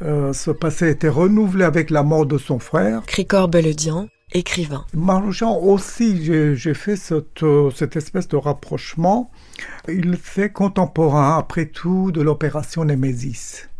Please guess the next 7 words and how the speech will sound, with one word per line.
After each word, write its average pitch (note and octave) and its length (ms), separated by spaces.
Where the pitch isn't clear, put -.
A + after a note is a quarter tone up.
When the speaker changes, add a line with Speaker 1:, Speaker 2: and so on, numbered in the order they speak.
Speaker 1:
L'opération E3 560
Némésis D#3+ 680
avait D3 200
été C#3+ 200
mise D#3 420
en D3 120
place F#3+ 500